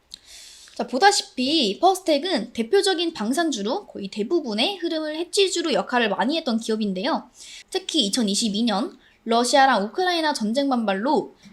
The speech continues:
국내 방산주들이 주목을 받으면서 대표적인 대장주로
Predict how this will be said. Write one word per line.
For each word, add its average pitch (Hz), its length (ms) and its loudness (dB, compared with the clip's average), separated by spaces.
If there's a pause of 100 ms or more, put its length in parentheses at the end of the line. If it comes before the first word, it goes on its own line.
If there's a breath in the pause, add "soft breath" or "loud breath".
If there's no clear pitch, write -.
(160 loud breath)
국내 233 300 0
방산주들이 277 800 0
주목을 254 360 2
받으면서 254 840 -2
대표적인 330 680 -2
대장주로 233 540 0